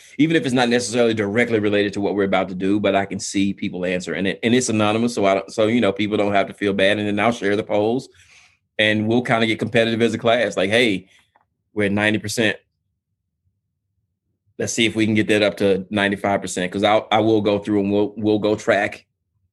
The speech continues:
the answers in the poll in terms of, like, key signatures or answers and stuff like that. So I'll kinda get competitive with the class and see,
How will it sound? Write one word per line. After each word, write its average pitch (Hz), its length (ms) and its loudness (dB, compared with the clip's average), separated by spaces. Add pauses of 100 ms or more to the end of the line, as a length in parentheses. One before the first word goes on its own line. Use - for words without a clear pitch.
(180)
the 110 220 4
answers 107 240 0
in 104 80 2
the 98 60 0
poll 98 580 0
in 101 100 -2
terms 98 240 0
of, 98 60 -2
like, 92 160 -2
key 101 140 0
signatures 98 440 0
or 95 80 2
answers 92 360 0
and 95 100 -4
stuff 95 180 -2
like 90 180 0
that. 95 120 0
So 92 200 -2
I'll 98 100 2
kinda 107 240 0
get 98 120 -2
competitive 95 440 0
with 95 80 -4
the 85 80 -10
class 98 360 0
and 92 100 -6
see, 92 380 -2